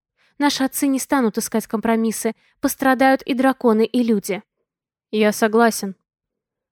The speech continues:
Женевьев, готовая уже продолжать, осеклась. Словно не верила в то, что только что услышала.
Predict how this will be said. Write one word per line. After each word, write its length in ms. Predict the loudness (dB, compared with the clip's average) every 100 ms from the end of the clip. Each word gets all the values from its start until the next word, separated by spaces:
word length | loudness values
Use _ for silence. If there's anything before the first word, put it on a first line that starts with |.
| -10
Женевьев, 800 | -4 0 4 2 2 2 0 -2 -2
готовая 480 | 0 2 2 4
уже 220 | 4 2 2
продолжать, 720 | 2 2 2 0 -2 -10 -18 _ _
осеклась. 760 | -10 -6 -6 -4 -6 -6 -14 -18 _ _ _ -8
Словно 300 | 0 2 4
не 140 | 2
верила 320 | 2 2 2
в 80 | 0
то, 180 | -2 -2
что 220 | 0 -2
только 280 | 0 -2 -4
что 220 | -2 -2
услышала. 580 | -2 -4 -2 -2 -2